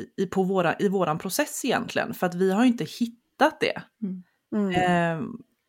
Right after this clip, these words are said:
Speaker 1: för jag har ju känt, och så, som är så otroligt viktigt för oss, och jag har ju känt mig så otroligt ensam i min resa. Att, eh,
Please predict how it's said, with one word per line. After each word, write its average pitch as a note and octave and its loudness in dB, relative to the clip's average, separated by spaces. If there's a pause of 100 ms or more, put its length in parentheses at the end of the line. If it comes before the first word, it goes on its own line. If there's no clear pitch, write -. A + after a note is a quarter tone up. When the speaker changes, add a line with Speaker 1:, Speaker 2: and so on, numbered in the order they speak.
(160)
Speaker 1:
för A3 6
jag G3+ 8
har A#3+ 4
ju C4 2
känt, F#3 2
och F3+ -2
så, - 2
som G#3+ 6
är A3+ 4
så A3+ -2
otroligt F#3 -2
viktigt F#3 -6
för F#3+ 0
oss, A3+ 2
och G3+ 2
jag F#3 4
har C4+ 0
ju D#4+ 0
känt G3 -2
mig E3 -6
så E3 -8
otroligt D#3 -8
ensam G#3 -2
i F#3+ -2
min G#3+ 4
resa. C#4 -2 (600)
Att, - 0
eh, F#3+ 4